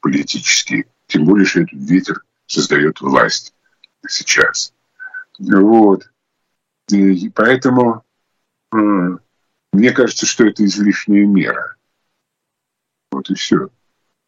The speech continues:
Надо, надо думать о том, что нужно делать с собой, чтобы побеждать,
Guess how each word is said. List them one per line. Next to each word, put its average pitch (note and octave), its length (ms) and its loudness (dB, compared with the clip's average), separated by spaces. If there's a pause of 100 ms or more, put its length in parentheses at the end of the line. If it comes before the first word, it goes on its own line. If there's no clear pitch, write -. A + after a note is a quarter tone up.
(220)
Надо, F2 800 2 (2750)
надо G2 340 2
думать G2 360 0
о F2 80 -2
том, G2 180 0
что - 220 -2
нужно F2+ 380 0
делать E2 340 -2
с - 240 -4
собой, E2+ 560 -2 (320)
чтобы - 400 -4
побеждать, - 800 -4